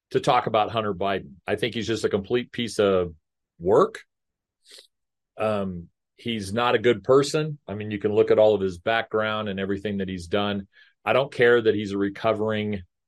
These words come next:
drug addict. I don't care about any of that stuff. I'm one of those individuals, especially as a retired cop, that, y-, you know, you gotta answer for your mistakes. So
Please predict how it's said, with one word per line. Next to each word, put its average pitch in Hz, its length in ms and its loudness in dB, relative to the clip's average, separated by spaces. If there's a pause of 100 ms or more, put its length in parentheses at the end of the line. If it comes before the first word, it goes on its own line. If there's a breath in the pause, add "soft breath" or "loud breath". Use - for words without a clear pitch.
(300)
drug 110 400 4
addict. 107 380 2
I 110 80 0
don't 117 160 -4
care 123 100 2
about 107 220 0
any 110 140 -4
of 110 40 0
that 107 160 -2
stuff. - 380 -2
I'm 120 200 -2
one 123 160 0
of 123 60 0
those 113 220 2
individuals, 110 600 -2
especially 117 480 -2
as 95 100 -8
a 101 40 -6
retired 101 520 -4
cop, 104 340 -4 (1800)
that, 110 220 4
y-, 131 160 -20 (260)
you 127 120 -4
know, 110 120 0
you 110 180 -4
gotta 139 280 4
answer 120 340 -4
for 110 140 -8
your 98 100 -2
mistakes. - 720 -8 (760)
So 113 680 4